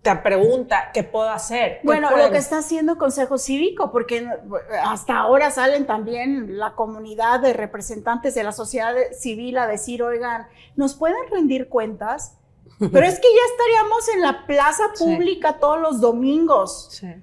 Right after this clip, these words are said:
Speaker 2: porque es nuestro derecho, es nuestro dinero, no es de, de ellos. Es nuestro dinero.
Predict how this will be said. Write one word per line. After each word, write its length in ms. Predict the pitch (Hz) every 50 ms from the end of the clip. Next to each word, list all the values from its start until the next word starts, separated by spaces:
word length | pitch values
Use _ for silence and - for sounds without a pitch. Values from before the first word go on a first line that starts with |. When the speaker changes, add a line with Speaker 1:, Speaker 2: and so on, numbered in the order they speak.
| - _
Speaker 2:
porque 300 | 254 269 262 254 311 320
es 80 | 302
nuestro 480 | 320 330 359 359 339 - - - 269 240
derecho, 640 | 220 220 202 190 208 254 294 285 - - - 214 202 -
es 160 | 233 254 269
nuestro 500 | 285 302 339 349 330 339 - - 262 240
dinero, 760 | 220 202 196 196 202 220 226 262 294 302 302 247 196 165 - - _ _ _ _ _ -
no 200 | 254 240 262 285
es 380 | 302 320 330 349 339 330 - -
de, 400 | 311 277 269 247 226 208 220 220
de 360 | 220 214 208 208 220 254 285
ellos. 500 | 311 294 311 294 240 208 - - - - _ _ _ _ _ _ _ _ _ _ _ - - _ -
Es 240 | 277 320 339 311
nuestro 540 | - 302 320 320 330 330 320 330 - 320 311
dinero. 640 | 285 262 220 220 220 233 269 302 302 262 190 - -